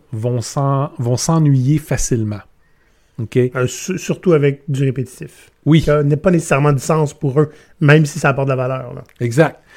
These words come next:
Speaker 1: C'est-à-dire, oui, on peut se dire, c'est normal, tout le monde va finir par s'ennuyer après quelques années à faire la même chose. Imaginez quelqu'un qui va commencer à s'ennuyer après la troisième fois qu'il fait la même chose.
Speaker 2: <laughs>
Speaker 1: Ok ? Puis qui va commencer à chercher à faire autre chose.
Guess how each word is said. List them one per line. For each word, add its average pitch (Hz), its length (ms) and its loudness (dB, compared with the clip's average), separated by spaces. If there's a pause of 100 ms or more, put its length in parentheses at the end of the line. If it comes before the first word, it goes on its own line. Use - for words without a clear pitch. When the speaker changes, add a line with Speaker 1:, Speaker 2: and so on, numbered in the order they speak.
(160)
Speaker 1:
C'est-à-dire, 165 240 4 (260)
oui, 180 300 6
on 180 100 4
peut 160 160 4
se 135 80 2
dire, 160 320 4
c'est 143 160 0
normal, 143 600 4
tout 151 120 -2
le 147 60 2
monde 143 240 4
va 131 80 2
finir 131 300 0
par - 160 -2
s'ennuyer 123 520 2
après 123 240 -2
quelques 123 380 0
années 123 200 -2
à 117 80 -2
faire 123 220 -2
la 110 120 -2
même 107 160 -4
chose. 98 420 -6 (880)
Imaginez 147 480 4
quelqu'un 165 320 4
qui - 100 -8
va 135 60 4
commencer 131 400 0
à 135 40 0
s'ennuyer 127 460 2
après 131 220 4
la 117 100 2
troisième 131 480 4
fois 131 220 2
qu'il - 100 -18
fait 120 120 0
la 107 100 0
même 104 180 -2
chose. - 180 -2
Speaker 2:
<laughs> 127 880 0
Speaker 1:
Ok ? 110 160 -2 (340)
Puis - 100 -12
qui 165 100 2
va 139 120 6
commencer 143 380 2
à 143 40 4
chercher - 320 0
à 117 80 4
faire 120 240 0
autre 110 140 0
chose. 104 400 -4